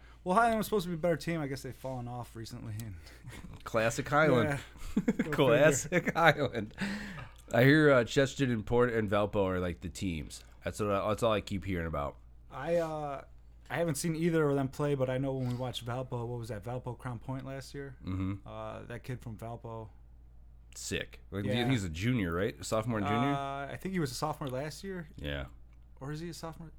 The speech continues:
Speaker 1: I don't know. He's a
Speaker 2: That's one of
Speaker 1: sophomore or
Speaker 2: the two.
Speaker 1: junior, but I guess he's, uh, getting recruited by some, uh, high majors. So.
Speaker 2: Well, and it's good to see, like, it feels like every great basketball player from this area recently,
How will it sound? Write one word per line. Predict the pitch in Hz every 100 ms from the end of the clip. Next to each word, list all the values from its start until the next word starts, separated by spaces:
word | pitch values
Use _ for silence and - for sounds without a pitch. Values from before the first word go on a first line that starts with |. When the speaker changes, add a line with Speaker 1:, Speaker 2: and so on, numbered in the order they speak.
| -
Speaker 1:
I | 143
don't | 180
know. | 165
He's | 139
a | 135
Speaker 2:
That's | 131
one | 175
of | 190
Speaker 1:
sophomore | 214 190
or |
Speaker 2:
the | 139
two. | 156
Speaker 1:
junior, | 180 170 135
but | 131 131 -
I | 135
guess | 147 147
he's, | 147 123
uh, | 135 117 104 101
getting | 101 120 113
recruited | 107 - 123 107
by | 107
some, | 107 107 104
uh, | 104 104 95
high | 120
majors. | 110 113 104 107 - - -
So. | - 101 - -
Speaker 2:
Well, | 92 87 -
and | 127 127
it's | -
good | -
to | 160
see, | - 156
like, | 127 107 -
it | 127 131 127
feels | 214 196
like | 143
every | 127 143 123 87 - - - -
great | - 113 127 -
basketball | 90 98 - 113 107
player | 113 110
from | 104 98
this | 95
area | 92 98
recently, | 90 90 - 110 123 127